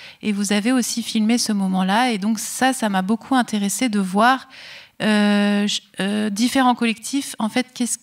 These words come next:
qui les intéresse, qu'est-ce qu'elles vont filmer, ces femmes, elles vont filmer des choses parfois très différentes. Et moi, ce qui m'a vachement, euh, intéressée, c'est que d'un côté, il y a,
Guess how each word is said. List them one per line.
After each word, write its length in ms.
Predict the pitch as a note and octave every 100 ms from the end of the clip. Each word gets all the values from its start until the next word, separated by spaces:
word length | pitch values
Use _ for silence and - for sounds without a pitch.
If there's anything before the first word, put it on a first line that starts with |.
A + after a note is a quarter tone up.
| -
qui 160 | -
les 120 | A3 G3+
intéresse, 680 | G3+ G3 F#3 G#3+ B3+ A#3+
qu'est-ce 200 | - A#3
qu'elles 140 | - G#3+
vont 140 | G3+
filmer, 480 | G3 - F#3 F#3+ A3
ces 180 | - G3
femmes, 320 | - A#3 A#3+
elles 140 | G#3+
vont 100 | F#3
filmer 300 | G3 - G#3+
des 100 | G#3
choses 220 | G3 B3 -
parfois 320 | G#3+ - B3
très 240 | - C#4
différentes. 640 | A#3+ A3+ A3+ G3 B3 - - - - - - - - -
Et 440 | G#3+ G#3 G3+ G3+
moi, 160 | G#3 A#3+
ce 100 | -
qui 120 | G#3+
m'a 160 | F#3+
vachement, 460 | F#3 F#3+ - A3 G#3
euh, 680 | F#3+ F#3 F#3 F3+ F3+ F3+ F3+ F3
intéressée, 580 | G3+ G3 G3 F#3 F3+ A#3+
c'est 140 | A#3 G3+
que 560 | - G3 F#3+ F#3 F#3+ F3 - - -
d'un 180 | G3 G#3
côté, 400 | G#3+ G#3 A#3+ B3
il 80 | A3
y 80 |
a, 540 | F#3+ F#3+ F#3 F#3 F#3